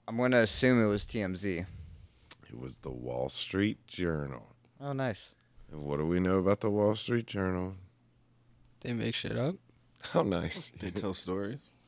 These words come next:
Speaker 2: Nice.
Speaker 1: Suck.
Speaker 2: Yes.
Speaker 4: We're not fans.
Speaker 2: Shout out.
Speaker 4: Open
Speaker 2: We'll, we'll,
Speaker 4: invite?
Speaker 2: yeah, open invite.
Speaker 3: I mean,
Speaker 2: We'll,
Speaker 4: A
Speaker 2: we'll let you
Speaker 4: newspaper?
Speaker 2: run us through the mill any day of the week.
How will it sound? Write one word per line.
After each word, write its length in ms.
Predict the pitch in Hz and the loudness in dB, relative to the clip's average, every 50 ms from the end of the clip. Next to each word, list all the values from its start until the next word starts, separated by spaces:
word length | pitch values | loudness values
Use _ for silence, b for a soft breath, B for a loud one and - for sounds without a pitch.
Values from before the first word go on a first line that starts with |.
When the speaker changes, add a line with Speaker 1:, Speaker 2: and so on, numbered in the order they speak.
| _ _ _ - 95 | _ _ _ -8 -4
Speaker 2:
Nice. 300 | 104 127 135 160 196 240 | 0 4 4 4 4 4
Speaker 1:
Suck. 180 | - 92 110 - - - - - _ _ _ _ _ _ - | 2 2 2 2 0 -6 -18 -20 _ _ _ _ _ _ -4
Speaker 2:
Yes. 680 | 76 95 127 156 294 - - 294 - - - - - - | 0 2 2 2 2 0 -2 -2 -4 -4 -6 -8 -8 -8
Speaker 4:
We're 120 | 95 95 104 | -6 -6 -4
not 140 | 104 180 | -4 -4
fans. 420 | - - 113 123 117 98 110 - - - | -2 -2 -2 -2 -2 -4 -6 -8 -10 -10
Speaker 2:
Shout 340 | - - 101 101 110 117 | -6 -2 0 0 2 2
out. 280 | 123 135 139 127 113 - - | 2 2 2 0 0 -4 -4
Speaker 4:
Open 80 | - - | -4 0
Speaker 2:
We'll, 140 | 98 110 113 | 2 2 2
we'll, 280 | 131 - 113 110 113 | 4 4 4 4 4
Speaker 4:
invite? 180 | 101 101 101 - - | 2 2 -2 -2 0
Speaker 2:
yeah, 240 | 98 120 139 127 95 | 2 2 2 2 2
open 240 | 92 107 101 123 131 | 2 2 4 2 2
invite. 360 | 139 143 131 120 98 95 - - - - - - | 2 2 2 0 -2 -2 -4 -10 -16 -18 -12 -6
Speaker 3:
I 60 | 123 | -4
mean, 360 | 123 123 120 117 113 113 110 | -2 0 0 0 0 0 0
Speaker 2:
We'll, 120 | 107 120 | 2 2
Speaker 4:
A 100 | 127 123 98 110 | 2 2 2 6
Speaker 2:
we'll 100 | 123 131 | 8 12
let 160 | 135 139 123 117 | 12 12 12 12
you 40 | 120 131 131 123 | 12 12 12 12
Speaker 4:
newspaper? 20 | 120 | 12
Speaker 2:
run 160 | 123 120 120 | 12 12 12
us 120 | 131 123 - | 12 10 8
through 140 | - 131 120 | 6 6 8
the 80 | 120 123 | 8 10
mill 320 | 123 127 135 139 139 139 | 10 12 12 12 12 12
any 160 | 139 143 147 143 | 12 10 10 10
day 120 | 139 135 | 10 10
of 60 | 107 87 | 10 10
the 80 | 85 | 8
week. 220 | 85 85 80 73 | 6 6 4 4